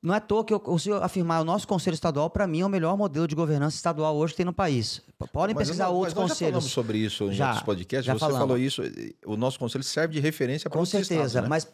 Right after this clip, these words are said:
Speaker 1: passa também pelo processo de liderança, né?
Speaker 2: Uhum.
Speaker 1: Primeiro, nosso
Speaker 2: Sim,
Speaker 1: modelo
Speaker 2: sim,
Speaker 1: de
Speaker 2: sim,
Speaker 1: colocar
Speaker 2: você falou.
Speaker 1: no privado a liderança e de ter a liderança como Marcelo. Então, é um prazer estar com vocês e colocar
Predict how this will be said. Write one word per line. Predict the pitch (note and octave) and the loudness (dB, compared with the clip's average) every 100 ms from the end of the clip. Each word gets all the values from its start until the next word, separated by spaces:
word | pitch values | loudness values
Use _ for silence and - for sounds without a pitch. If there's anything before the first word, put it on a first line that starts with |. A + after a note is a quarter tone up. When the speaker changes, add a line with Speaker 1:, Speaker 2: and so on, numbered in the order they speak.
| _ _ | _ _
Speaker 1:
passa | D#3+ G#3+ G#3 | -2 0 -2
também | F3 D3+ | 0 0
pelo | E3 E3+ | 0 -2
processo | D#3 D3+ D#3+ | -2 -2 -2
de | |
liderança, | E3 E3 C3+ B2+ C3 B2 | -2 0 2 2 0 0
né? | |
Speaker 2:
Uhum. | B2+ F3 | 0 0
Speaker 1:
Primeiro, | D3+ D#3+ | -2 0
nosso | G3 C4 | 0 0
Speaker 2:
Sim, | |
Speaker 1:
modelo | C#4+ C#3+ D#3 A3 | 0 0 0 0
Speaker 2:
sim, | |
Speaker 1:
de | E3+ | 0
Speaker 2:
sim, | |
Speaker 1:
colocar | F3 D#3 D#3 | 0 0 2
Speaker 2:
você | |
falou. | D#3 | 0
Speaker 1:
no | - | 0
privado | E3 C3 C#3+ F#3 F3+ | -2 0 2 2 0
a | |
liderança | D#3 D3+ C#3 C#3+ F#3+ - | 0 0 2 2 0 0
e | F#3 | -4
de | |
ter | - E3+ | -2 0
a | |
liderança | D#3+ D#3 D#3 | 2 0 0
como | F3 E3+ | 0 0
Marcelo. | C#3+ B2+ | 2 2
Então, | C3+ | 2
é | C#3 | 0
um | |
prazer | C#3+ | 2
estar | C#3+ | 2
com | D3 | 2
vocês | D#3 - F#3+ | 0 0 0
e | G3+ | 0
colocar | A#3 A#3 A#3 F3+ G3 | 0 0 0 0 0